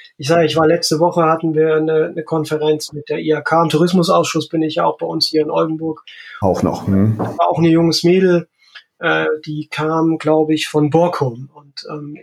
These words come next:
Speaker 1: die war Anfang zwanzig, glaub ich. Die ist jetzt grad zur Hotelfachschule und sagte auch, also klagt-, klagte so ein bisschen ihr, ihr Leid von, aus dem Elternhaus, dass also die,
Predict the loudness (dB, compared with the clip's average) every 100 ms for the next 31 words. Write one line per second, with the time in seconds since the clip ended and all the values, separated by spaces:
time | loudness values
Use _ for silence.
0 | -14 -8 -2 0 0 0 0 0 -2 -2
1 | -2 -2 -4 -12 -12 -8 -2 0 0 -2
2 | 0 0 2 0 2 0 2 0 0 2
3 | 2 0 -6 -14 -14 -12 -4 0 2 0
4 | 0 -2 -2 -4 -6 -6 -2 2 2 0
5 | -4 0 0 2 2 2 2 2 2 0
6 | -2 -18 -14 -4 -2 0 2 4 4 2
7 | 0 -6 -6 -4 -4 -4 -2 0 2 4
8 | 4 4 2 0 -2 -2 -2 -2 -2 -4
9 | -2 0 0